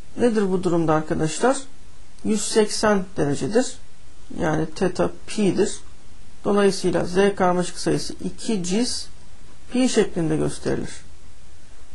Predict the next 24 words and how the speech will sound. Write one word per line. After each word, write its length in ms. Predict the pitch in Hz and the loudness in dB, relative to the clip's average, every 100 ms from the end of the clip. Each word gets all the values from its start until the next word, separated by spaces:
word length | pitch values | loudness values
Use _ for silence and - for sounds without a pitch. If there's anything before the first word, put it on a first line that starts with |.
| - | -4
Hatta 340 | - 160 196 226 | -2 0 2 2
şöyle 320 | 247 240 202 | 4 4 4
de 60 | 175 | 4
görebiliriz 580 | 160 151 151 143 131 | 4 4 4 2 0
bunu. 240 | 156 190 226 | 0 2 2
Z 60 | 208 214 | 4 4
karmaşık 320 | 208 190 190 - | 4 2 2 2
sayısı 300 | 175 170 - | 0 0 -4
iki 420 | 190 - 226 247 - - | -4 0 2 0 -4 -2
parantezinde 840 | 180 170 160 - 160 156 151 214 | 2 4 4 2 -2 0 4 6
ne 40 | 226 | 6
olacaktır? 540 | 196 151 143 - 262 - - - - - | 4 4 0 2 0 0 -6 -6 -4 0
Eksi 420 | 185 185 - 208 | 0 0 -2 2
bir 100 | 220 | 4
artı 320 | 170 165 233 | 4 2 0
sıfır 400 | - 240 - 202 | 0 0 4 2
i 260 | 151 147 - | 2 0 0
olacaktır. 580 | 127 - - - - - - - - - - - - | 0 -2 -2 -4 -6 -6 -6 -6 -6 -6 -6 -4 2
Neyin 260 | 190 277 | 4 4
kosinüsü 540 | 277 233 220 202 185 - | 4 2 2 0 0 0
eksi 380 | 175 - - 170 | 0 0 0 2
bir, 100 | 165 | 0
sinüsü 440 | - 175 160 - | 0 0 0 -2
sıfırdır? 540 | - 156 151 147 254 | -2 -2 0 4 4